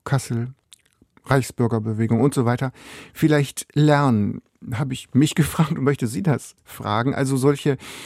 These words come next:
hohen bundesrepublikanischen Begriffe wie Wertgebundenheit, Abwehrbereitschaft, davon haben wir jetzt schon viel gehört, aber auch Vorverlagerung. Haben die dort ihren Ursprung? Also wir kennen ja sowas wie die Ewigkeitsklausel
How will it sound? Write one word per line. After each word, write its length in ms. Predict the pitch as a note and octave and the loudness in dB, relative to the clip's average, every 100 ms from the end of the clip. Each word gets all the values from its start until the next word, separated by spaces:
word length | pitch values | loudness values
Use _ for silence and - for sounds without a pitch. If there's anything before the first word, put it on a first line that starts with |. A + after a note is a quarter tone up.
| - - - | -18 -16 -14
hohen 540 | - B2+ D3 D#3 D3+ - | -8 -4 0 2 2 0
bundesrepublikanischen 1080 | C#3+ E3 C#3 C3+ C3+ C3+ B2 C#3+ C#3+ C3+ B2+ | -2 -2 -4 -6 -8 -8 -4 -2 -2 -2 -4
Begriffe 560 | B2 - D3+ - B2 - | -4 -2 -2 0 -4 -4
wie 400 | E2 A2 B2 A#2+ | -10 -2 0 2
Wertgebundenheit, 1080 | A2+ C3+ - C3+ A2+ B2 B2+ A#2+ A#2 A#2 A2+ - | 4 4 2 -2 0 2 2 0 -2 -4 -6 -4
Abwehrbereitschaft, 920 | C#3 - B2+ A2+ A#2+ A#2 A2+ - A2 | -4 0 0 0 2 0 0 -4 -4
davon 260 | A2+ - A#2+ | -6 -2 -2
haben 80 | A#2+ | 0
wir 80 | A#2 | -2
jetzt 120 | - | -2
schon 140 | B2 | -4
viel 220 | - D3 | -2 -2
gehört, 420 | C3+ A#2 A#2+ A#2 - | -2 2 2 0 0
aber 180 | A#2+ A2 | 0 0
auch 80 | |
Vorverlagerung. 1080 | - - F#3+ - A#2 A2 A2 G#2+ G#2+ G#2+ G2 - - - - - | 0 4 4 4 0 2 0 0 0 0 -2 -6 -20 -20 -20 -16
Haben 240 | - C#3+ C#3 | -2 0 2
die 200 | E3+ C4+ | -2 4
dort 280 | G3+ - - | 2 2 -2
ihren 260 | F3 F#3 | 0 0
Ursprung? 480 | A2 D#3 - G3+ G3+ | 2 -2 -2 -4 -4
Also 200 | - C3+ | -2 -2
wir 100 | C3+ | -2
kennen 260 | - F#3+ E3 | 2 2 4
ja 120 | A2 | 2
sowas 320 | A2 A2+ - | 0 -2 -2
wie 60 | A2+ | -6
die 160 | G#2 | 0
Ewigkeitsklausel 960 | D3+ C3+ - B2 A#2 - A#2+ A#2 A#2 A#2+ | 2 2 0 -4 -4 -6 -4 -2 0 -2